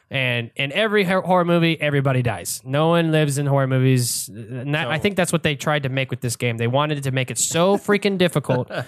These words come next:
Speaker 1: for you to survive
Speaker 2: Yeah.
Speaker 1: that it was almost impossible to survive.
Speaker 2: So, well, how do you win? I don't understand. <coughs>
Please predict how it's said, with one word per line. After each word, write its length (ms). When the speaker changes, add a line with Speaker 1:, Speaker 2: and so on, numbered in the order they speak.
Speaker 1:
for 120
you 220
to 260
survive 600
Speaker 2:
Yeah. 280
Speaker 1:
that 100
it 40
was 120
almost 200
impossible 440
to 100
survive. 200
Speaker 2:
So, 220
well, 120
how 120
do 80
you 100
win? 320
I 80
don't 160
understand. 380
<coughs> 420